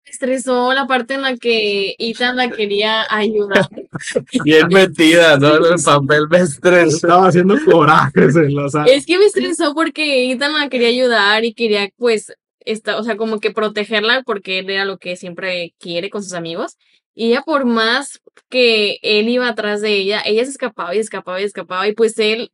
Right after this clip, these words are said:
Speaker 1: él sabía la maldad que tenía Alana y la maldad que tenía Gabriel. Y a ella le valía. Entonces,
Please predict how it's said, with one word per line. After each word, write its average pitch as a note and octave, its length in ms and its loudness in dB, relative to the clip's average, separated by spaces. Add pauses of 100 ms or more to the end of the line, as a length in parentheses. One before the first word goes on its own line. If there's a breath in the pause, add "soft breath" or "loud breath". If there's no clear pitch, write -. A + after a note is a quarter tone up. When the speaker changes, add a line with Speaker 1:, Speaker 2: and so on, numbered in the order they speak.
Speaker 1:
él A3+ 160 -4
sabía B3+ 680 0 (380)
la A3+ 180 2
maldad G#3+ 540 0
que C#4 140 -8
tenía A3 800 0
Alana A3 840 0
y A#3 240 0
la G#3 100 0
maldad G3 340 -2
que A3+ 80 -8
tenía G#3 400 -2
Gabriel. G3+ 640 -2
Y A3+ 320 0
a A3 100 0
ella C4+ 100 2
le E4 120 0
valía. C#4 440 0
Entonces, A#3 540 -2